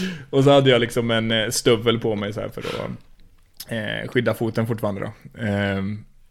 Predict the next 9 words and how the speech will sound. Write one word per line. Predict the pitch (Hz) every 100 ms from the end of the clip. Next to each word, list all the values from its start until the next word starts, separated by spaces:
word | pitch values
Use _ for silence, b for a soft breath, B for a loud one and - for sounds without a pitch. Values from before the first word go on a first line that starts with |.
| _ _ _ _ _ _ -
men | 120
då | 131 143
var | 120
det | 110
verkligen | 110 104 117
så | 113
här, | 92 -
efter | 113 - 135
den, | 120 107 110